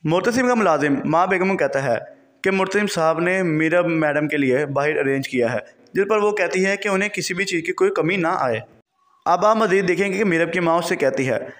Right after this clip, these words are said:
कि हम तुझे वापस अपने साथ ले जाएंगे, जिस पर मीरब कहती है कि आप लोग मुझे किस हक से अपने साथ लेके जाएंगे, मेरा आपसे अब कोई रिश्ता नहीं है और मेरा मुर्तसिम से जैसा भी रिश्ता है वो मेरा शोहर है,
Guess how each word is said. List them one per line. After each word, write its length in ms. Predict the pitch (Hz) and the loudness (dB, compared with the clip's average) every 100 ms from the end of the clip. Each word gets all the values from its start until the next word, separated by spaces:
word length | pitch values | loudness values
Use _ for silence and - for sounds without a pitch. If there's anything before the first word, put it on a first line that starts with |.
| _ _ | _ _
कि 60 | 190 | 0
हम 200 | 202 214 | 0 0
तुझे 180 | 208 214 | 0 2
वापस 320 | 160 156 190 | 2 2 0
अपने 160 | 156 165 | 0 -2
साथ 180 | 175 180 | -2 -2
ले 160 | 185 139 | 0 2
जाएंगे, 300 | 139 135 120 - - _ | 2 0 -2 -4 -14 _
जिस 100 | 202 | -6
पर 140 | 202 233 | -2 0
मीरब 260 | 202 202 | 0 0
कहती 220 | 190 175 | -2 -2
है 60 | 196 | -2
कि 120 | 196 | 0
आप 160 | 190 185 | -2 0
लोग 120 | 196 180 | 0 0
मुझे 160 | 175 | -2
किस 240 | 196 208 - | -2 -6 -4
हक 200 | 160 175 | -4 -2
से 220 | 170 156 - | -2 -2 -2
अपने 260 | - 165 | -2 -2
साथ 180 | 165 165 | 0 -2
लेके 240 | 160 139 143 | 0 -2 0
जाएंगे, 420 | 131 131 123 117 120 - _ | 0 0 0 -2 -6 -18 _
मेरा 220 | 147 175 202 | -2 0 0
आपसे 200 | 190 208 | 0 -2
अब 120 | 208 | -2
कोई 160 | 160 156 | 0 0
रिश्ता 260 | 151 156 | -2 -2
नहीं 200 | 147 135 | 0 0
है 160 | 123 110 - - - | 0 -2 -6 -18 -4
और 60 | 185 | -2
मेरा 260 | 202 214 | 0 0
मुर्तसिम 420 | 202 170 170 185 185 | 0 0 -2 -2 0
से 140 | 196 | -2
जैसा 320 | 156 147 147 | 0 0 0
भी 100 | 185 | -2
रिश्ता 260 | 156 156 156 | -2 -2 -2
है 160 | 165 185 | 0 0
वो 160 | 160 | 0
मेरा 200 | 165 165 208 | 0 0 0
शोहर 320 | 160 147 131 | -2 -2 -2
है, 120 | 113 | -2